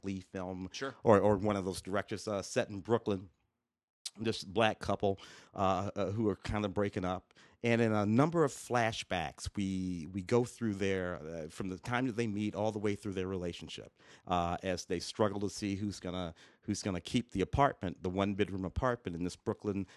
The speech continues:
Speaker 1: neighborhood that's gentrifying. Neither one of them wants to leave the apartment. So, uh, even though they're kinda breaking up, they kinda stay together. And, and, uh, and, and we see whether or not, uh, love means, uh, you know, you, you sort of stick it out anyway. I,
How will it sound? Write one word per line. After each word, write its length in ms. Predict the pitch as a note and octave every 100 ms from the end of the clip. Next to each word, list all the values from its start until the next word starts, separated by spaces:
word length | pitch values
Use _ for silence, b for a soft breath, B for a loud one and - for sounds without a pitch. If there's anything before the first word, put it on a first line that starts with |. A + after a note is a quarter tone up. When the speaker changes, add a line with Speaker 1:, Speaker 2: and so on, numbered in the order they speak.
| B
Speaker 1:
neighborhood 460 | G#2+ A2+ G#2+ G2+ F2+
that's 160 | E2 -
gentrifying. 600 | C#3 C3+ A2 - D#2 E2
Neither 220 | G2+ G#2
one 180 | G#2 G#2
of 100 | F#2
them 140 | G2
wants 220 | G2 F#2+
to 80 | -
leave 180 | F#2 F#2
the 140 | F2
apartment. 500 | F2 - A#2+ - E2+
So, 320 | - F#2 F2 E2 B B B
uh, 140 | G2 F#2+
even 260 | A2+ A#2+
though 160 | A2 G#2+
they're 180 | F#2+ F#2+
kinda 360 | B2 A2+ G#2
breaking 380 | F2 G2+ G2 F#2+
up, 200 | G#2 -
they 120 | F#2
kinda 360 | F2+ G#2+ G2 F#2
stay 280 | - - E2+
together. 440 | E2+ F#2+ F2+ F2+
And, 180 | F2 F2 - b b b
and, 260 | C3+ A#2+
uh, 60 | A2+ -
and, 200 | - C3
and 180 | B2+ C3
we 100 | C#3+
see 220 | D3 D#3
whether 220 | D3+ C#3+ C#3+
or 40 |
not, 340 | C#3+ C#3 -
uh, 180 | C3+ C3
love 380 | B2+ C#3 D3 C#3
means, 500 | C#3 C#3+ D3 C#3+ -
uh, 240 | D#3 E3+ E3+
you 120 | E3+
know, 180 | D3 D#3
you, 80 | A#2 B2
you 120 | G#2+ A#2
sort 140 | - B2+
of 40 |
stick 220 | - -
it 60 | C3+
out 100 | B2+
anyway. 260 | C3 A2
I, 140 | G2